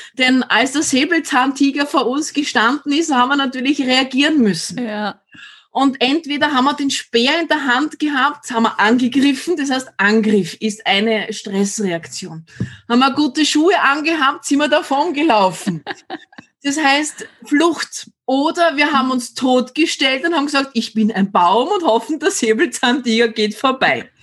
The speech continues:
Speaker 1: Und das ist in uns immer noch drinnen gespeichert.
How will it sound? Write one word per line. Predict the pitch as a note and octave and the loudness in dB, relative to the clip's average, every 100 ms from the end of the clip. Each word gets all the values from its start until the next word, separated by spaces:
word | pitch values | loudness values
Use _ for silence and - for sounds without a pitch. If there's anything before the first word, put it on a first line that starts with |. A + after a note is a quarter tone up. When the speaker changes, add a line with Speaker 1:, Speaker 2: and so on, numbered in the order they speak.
| - - - - - | -20 -20 -20 -20 -8
Speaker 1:
Und | A#3+ C4+ | -2 0
das | B3 C#4+ - | 0 0 -2
ist | D4 | 0
in | D#4 | 0
uns | C4+ C4 D4+ | 2 0 -2
immer | G3 D#4 D#4+ | -2 0 2
noch | D4+ - | 0 -2
drinnen | C#4+ C#4+ D4 C#4+ | -2 0 0 0
gespeichert. | C#4+ - A#3 A#3 B3+ G3+ D#3+ - | -4 0 2 2 0 -4 -8 -12